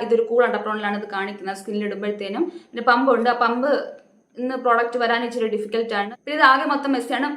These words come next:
ഒരു വൃത്തികെട്ട സ്-, വല്ലാത്തൊരു സ്ട്രോങ് സ്മെല്ലാണ്, കെമിക്കൽ സ്മെല്ല്. ഇതിന്റെ,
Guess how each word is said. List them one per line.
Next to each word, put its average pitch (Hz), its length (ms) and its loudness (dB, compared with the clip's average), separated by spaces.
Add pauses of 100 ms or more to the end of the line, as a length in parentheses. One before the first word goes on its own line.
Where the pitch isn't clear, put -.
(220)
ഒരു 247 120 -10
വൃത്തികെട്ട 311 600 -2 (580)
സ്-, - 60 -18 (1040)
വല്ലാത്തൊരു 370 600 4
സ്ട്രോങ് 294 360 0
സ്മെല്ലാണ്, 247 440 0 (100)
കെമിക്കൽ 247 440 -4
സ്മെല്ല്. 226 360 -2 (680)
ഇതിന്റെ, 269 280 2